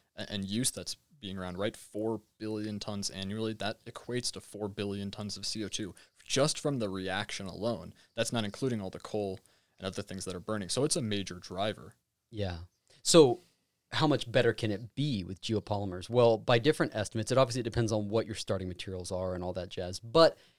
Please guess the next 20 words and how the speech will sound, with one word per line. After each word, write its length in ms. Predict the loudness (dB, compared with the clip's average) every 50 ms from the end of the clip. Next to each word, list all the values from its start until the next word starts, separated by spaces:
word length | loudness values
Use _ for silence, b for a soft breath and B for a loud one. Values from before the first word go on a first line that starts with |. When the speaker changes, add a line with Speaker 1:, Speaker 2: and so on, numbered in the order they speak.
| b b
Speaker 2:
regularly, 960 | -20 -8 0 6 8 8 8 8 8 6 8 8 6 4 4 4 2 2 2 0
estimates 420 | 0 0 0 0 0 0 0 -2
come 240 | -2 0 2 2 2
in 140 | 2 2 0
at, 160 | -2 -4 -6 _ -16
you 140 | -20 -14 -10
know, 160 | -8 -8 -6 -2
one-sixth 800 | 0 0 0 0 0 0 0 0 0 0 -2 -4 -6 -12 -18 -20 _ _ -6
the 100 | -2 -2
amount 260 | 0 0 0 0 -2
of 80 | -4 -4
C 160 | -4 -4 -4
O 60 | -6
two, 260 | -6 -4 -4 -2 -2
one 240 | -2 -4 -6 -10 -12 -16 -20
qu-, 220 | -20 -20 -20 -12
one 160 | -8 -6 -6 -6
quarter, 480 | -6 -6 -2 0 2 2 2 0 -2
just 240 | 0 -2 -2 -2 -4 B B B B B B B B -6
drastic, 800 | -4 -2 0 2 6 6 8 8 8 6 4 2 0 -4 -6 -10